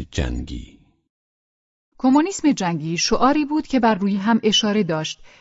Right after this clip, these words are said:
Speaker 2: به تمهیداتی که لنین می‌خواست با اجرای آنها جامعه سنتی روسیه را ظرف مدت کوتاهی به نوعی نظام اقتصادی کمونیستی تبدیل کند. برای رسیدن به چنین هدفی،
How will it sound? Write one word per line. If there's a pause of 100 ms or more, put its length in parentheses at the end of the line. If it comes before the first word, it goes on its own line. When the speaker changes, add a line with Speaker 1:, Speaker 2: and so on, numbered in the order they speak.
Speaker 2:
به
تمهیداتی
که
لنین
می‌خواست
با
اجرای
آنها (340)
جامعه
سنتی
روسیه
را (340)
ظرف
مدت
کوتاهی
به
نوعی
نظام
اقتصادی
کمونیستی
تبدیل
کند. (1080)
برای
رسیدن
به
چنین
هدفی،